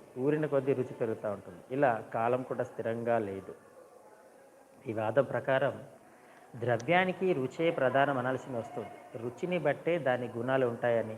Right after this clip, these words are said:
సూత్రీకరించవచ్చు, కానీ రుచి కూడా స్థిరంగా ఉండటం లేదు. ఉదాహరణకు, పుల్లని మజ్జిగలో కొంచెం ఉప్పు చేరిస్తే తీయని మజ్జిగలాగా మారిపోతున్నాయి కదా.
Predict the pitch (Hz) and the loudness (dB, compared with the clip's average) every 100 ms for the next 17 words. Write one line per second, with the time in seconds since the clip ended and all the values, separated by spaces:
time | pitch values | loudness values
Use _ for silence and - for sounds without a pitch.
0 | - - - - - - - - - - | -12 -20 -20 -20 -20 -20 -20 -20 -20 -4
1 | 143 156 160 160 143 123 113 107 101 - | 0 0 0 0 0 -4 -4 -6 -6 -12
2 | - - 123 135 147 - 131 131 190 180 | -10 0 2 2 0 -8 -6 -4 -4 0
3 | 160 117 110 - - 151 147 165 151 139 | 2 2 0 -6 -2 4 4 6 6 6
4 | 127 120 107 95 - - - 120 160 170 | 4 2 0 -6 -10 -12 -2 8 8 8
5 | 170 170 127 113 113 - - - - - | 4 0 2 2 0 -14 -20 -20 -20 -20
6 | - _ 139 143 170 185 190 185 156 120 | -20 _ 0 4 8 8 6 2 0 0
7 | 117 135 165 170 170 165 147 156 131 127 | 0 2 4 6 6 4 2 0 -2 -2
8 | - 165 160 151 143 147 165 160 - 180 | -2 -2 2 2 2 0 -6 -6 -4 2
9 | 190 185 165 135 127 143 135 131 117 110 | 4 4 4 2 6 6 8 6 4 0
10 | 110 - 107 104 104 143 | -4 -10 -10 -6 -4 -4